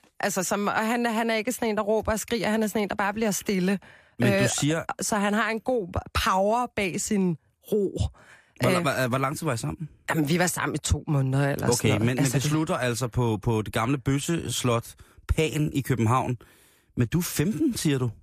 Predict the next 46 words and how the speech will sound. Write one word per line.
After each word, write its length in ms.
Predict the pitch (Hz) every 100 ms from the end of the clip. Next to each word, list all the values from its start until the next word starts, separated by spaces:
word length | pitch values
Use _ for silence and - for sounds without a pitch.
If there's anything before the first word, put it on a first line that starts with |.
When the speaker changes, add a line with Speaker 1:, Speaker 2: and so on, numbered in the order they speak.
| _ -
Speaker 1:
Jeg 60 | 180
er 40 |
femten. 540 | 156 - 185 220 - 240
Speaker 2:
Det 80 |
Speaker 1:
Jeg 80 | -
Speaker 2:
der, 60 | 208
Speaker 1:
var 80 | 208
jo 60 |
et 120 | 131
Speaker 2:
der 60 | 170
er 140 | 131
Speaker 1:
barn. 100 | 302
Speaker 2:
intet, 280 | 302 226 165
der 60 | 139
er 40 | -
intet 320 | 170 220 240
ved 60 | 160
historien, 460 | 123 151 131 139
der 60 | 123
synes, 220 | - 131
der 80 | 135
er 40 |
mærkeligt, 360 | 113 107 110 127
udover 360 | 151 170 127 120
at 120 | 123
de 60 | 123
lod 140 | 107
dig 120 | 95
komme 180 | - 95
ind 80 | 90
på 60 | 120
Pan 260 | - -
som 120 | 131
femten-årig. 500 | 98 113 139 127 - 95 -
Speaker 1:
Jamen, 200 | 156 156
det, 160 | 220 208 233 - 311
<laughs> 380 | 349 - 302 247
ja, 40 | 226 262
det 100 | -
kunne 160 | -
man 140 | 302 -
så 140 | 254
også 200 | - 131
Speaker 2:
Alt 180 | 165
andet 20 |
i 40 | 156